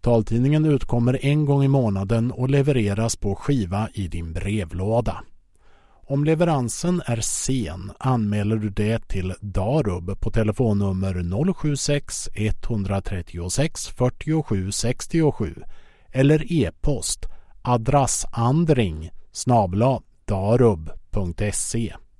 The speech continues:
Det går också att få Uppsala taltidning direkt i M T M:s dagstidningsspelare eller i Legimos-appen. Kontakta Darub för mer information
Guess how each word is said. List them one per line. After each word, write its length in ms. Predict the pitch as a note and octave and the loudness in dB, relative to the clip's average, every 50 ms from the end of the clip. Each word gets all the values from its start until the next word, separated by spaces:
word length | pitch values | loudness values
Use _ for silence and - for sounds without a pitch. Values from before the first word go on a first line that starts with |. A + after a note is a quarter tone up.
| - - - - - - - - - _ - - - - | -20 -20 -20 -20 -20 -20 -20 -20 -20 _ -20 -20 -20 -10
Det 120 | - D#3 | -6 -2
går 100 | D#3+ F3+ | 2 4
också 280 | F3+ D3+ - - - F#3+ | 4 4 2 0 -2 -2
att 100 | G3 - | -2 0
få 360 | - C3+ A#2+ A#2 A#2+ - D3+ | 0 0 2 2 2 2 0
Uppsala 440 | C#3+ - - - G#2+ G2 F#2 G2 G2 | 0 0 0 -2 -2 -2 0 -2 -4
taltidning 760 | - - C3 C3 A#2 G2 - - F#2+ F#2 F#2+ G2+ A2 A2+ G#2 | 0 0 2 2 2 0 -2 -4 -4 -2 -2 -2 -2 -2 0
direkt 480 | A2 A2+ A#2+ C#3+ D3+ - - - - | 2 2 4 4 2 0 -2 -2 -2
i 120 | G2+ G2+ G2 | -2 -2 -2
M 200 | G#2+ A2 A#2 A2+ | -2 -2 -2 -2
T 160 | - - B2+ | -2 -2 0
M:s 280 | C3+ D3+ D3+ B2 - - | 0 0 0 -2 -4 -4
dagstidningsspelare 1400 | G2 A#2 A#2+ A2+ - - - - - G#2 F#2+ F2+ F#2 F#2+ F#2 - - - G2 F#2+ G2 A2+ C3+ C3+ A2+ F#2+ - - - - - - - - | 0 0 0 0 0 -6 -8 -4 -4 -4 -2 -2 -2 -4 -4 -6 -4 -4 -2 0 2 2 2 2 2 0 -2 -4 -8 -14 -14 -14 -8 0
eller 220 | B2+ C3 C#3 D3+ | 2 4 4 4
i 160 | D3 D3 D3 | 4 4 4
Legimos-appen. 1120 | D3 D3 D3+ C3+ F#2 D#2 F2 F2+ F2+ E2 - - - - A2+ A#2 - - - - G#2 E2+ - - - - - _ _ - _ - - - - - - - - | 4 4 4 4 2 0 -2 -6 -6 -4 -6 -6 -4 -2 -2 -2 -2 -2 -2 -4 -4 -4 -6 -12 -16 -18 -20 _ _ -20 _ -20 -20 -20 -20 -20 -18 -8 0
Kontakta 500 | - F#3 E3 E3 D3+ C#3+ - - E3 D#3 | 2 2 4 4 2 2 2 0 -2 0
Darub 580 | C3+ A#2 G#2+ G2+ G#2 G#2+ A2+ A2+ B2 B2 A#2 | 2 2 2 4 4 4 4 4 4 2 0
för 160 | - - C3+ | -2 0 2
mer 320 | B2 G#2+ G2 F#2 F#2+ F#2+ G#2 | 2 2 2 0 0 0 0
information 840 | G#2+ A2+ G#2+ - - B2 A#2 B2 C3+ B2+ - - F#2+ E2 E2 D2+ - | 0 0 0 0 0 0 2 2 0 0 -2 -4 -6 -6 -6 -10 -14